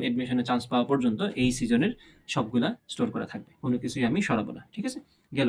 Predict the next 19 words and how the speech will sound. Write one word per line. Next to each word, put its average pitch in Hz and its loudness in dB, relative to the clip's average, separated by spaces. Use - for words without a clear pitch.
এইসব - -6
কথাবার্তা। - -14
এখন 196 2
আসো 180 0
আমরা 160 4
কিছু 175 0
ডিটেল 160 2
কথাবার্তা 143 0
বলি 135 2
আর 127 2
একটু, - -8
যে 127 -6
ষষ্ঠের 147 0
জন্য 143 2
আমরা 131 0
specific-, 175 -2
specifically 170 2
কিভাবে 117 0
পড়বো। 110 -8